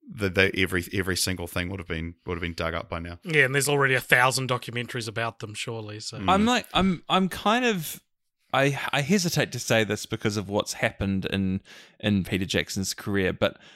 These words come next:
Speaker 3: I kinda want him to stop making documentaries with found footage and get back to actually making movies.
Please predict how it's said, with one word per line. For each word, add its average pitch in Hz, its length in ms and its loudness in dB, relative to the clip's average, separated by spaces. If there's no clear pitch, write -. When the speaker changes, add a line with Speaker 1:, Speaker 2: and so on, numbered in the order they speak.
Speaker 3:
I 139 40 -2
kinda 302 280 0
want 247 160 2
him 196 80 2
to 143 80 -2
stop - 480 2
making 117 340 2
documentaries 107 960 0
with 110 100 -2
found 98 380 0
footage 95 500 -2
and 107 140 -4
get - 180 0
back 107 220 0
to - 160 -4
actually 104 320 -2
making 101 420 0
movies. 123 540 0